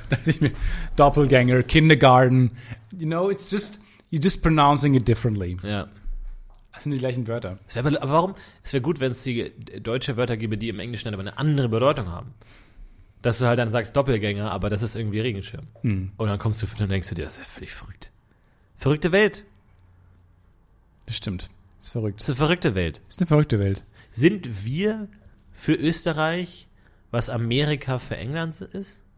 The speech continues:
Speaker 2: Wir haben eine bisschen andere Sprache, aber jeder weiß.
Speaker 1: Wir sind das größere
Speaker 2: Wir
Speaker 1: Land.
Speaker 2: sind das größere
Speaker 1: Das
Speaker 2: Land.
Speaker 1: erfolgreichere Land.
Speaker 2: Erfolgreicher.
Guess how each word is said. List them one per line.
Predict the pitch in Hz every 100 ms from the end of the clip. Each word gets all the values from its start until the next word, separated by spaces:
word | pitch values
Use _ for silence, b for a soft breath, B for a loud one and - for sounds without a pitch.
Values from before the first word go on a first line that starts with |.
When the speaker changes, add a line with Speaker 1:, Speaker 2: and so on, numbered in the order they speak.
| _ _ _ _
Speaker 2:
Wir | - 101
haben |
eine | 92
bisschen | - 143 - - 127
andere | 110 120 107
Sprache, | 95 - 110 131 - 139 139 - - _ _ _
aber | - 80 73
jeder | 76 76 73
weiß. | 73 76 80 80 - -
Speaker 1:
Wir | 127
sind | 123
das | -
größere | 123 139 143 151
Speaker 2:
Wir |
Speaker 1:
Land. | 143 143
Speaker 2:
sind | 165
das | -
größere | 123 131 123 120
Speaker 1:
Das | 110
Speaker 2:
Land. | 107
Speaker 1:
erfolgreichere | 110 131 131 120 131
Land. | 131 131 147 -
Speaker 2:
Erfolgreicher. | 95 101 - 92 85